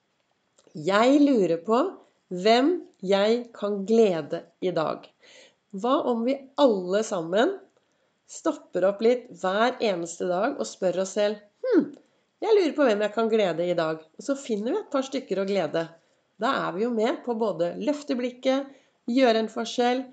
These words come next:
være en forskjell, og bidra til at kanskje flere føler seg verdifulle og sett ute i samfunnet. Tusen takk for at du lytter til Begeistringspodden.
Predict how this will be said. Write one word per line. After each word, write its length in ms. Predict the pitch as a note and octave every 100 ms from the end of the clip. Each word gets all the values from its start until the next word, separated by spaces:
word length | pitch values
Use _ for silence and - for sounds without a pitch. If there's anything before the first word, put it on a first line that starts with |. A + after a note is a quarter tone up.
| _ _ - G#3+
være 320 | A#3 G#3 F#3+
en 80 | F#3+
forskjell, 560 | F#3+ G3+ - B3 D#4 E4+ - -
og 100 | A3+ A3+
bidra 400 | G3+ D#3 F3 G#3+ C4+ C4+ _ -
til 100 | G3+
at 80 |
kanskje 320 | G3+ F#3+ G#3+ G3
flere 440 | F#3+ D#3 D3+ G#3+ C4+ - _ _ _ _ -
føler 240 | F#4 C4 A3+
seg 320 | C4+ C4 C#4
verdifulle 680 | C4+ A#3+ G#3 G3 G#3+ G#3+ A#3 -
og 80 | A3
sett 480 | - F#3+ - - - _
ute 320 | - C3 - -
i 80 |
samfunnet. 560 | F3 F2+ D#2 - A1+ A1 _ _ _ _ - - - _ _
Tusen 240 | D#4+ D4+ D#4
takk 240 | D4+ F4 -
for 100 | C4+
at 120 | C#4 G#3+
du 320 | A3 A#3 F4+ D4 -
lytter 400 | D4+ - G#3 -
til 300 | - G3+ A#3+ D4+ - _
Begeistringspodden. 840 | G#3 E3+ D3+ D#3+ D#3 D#3 D#3+ C#4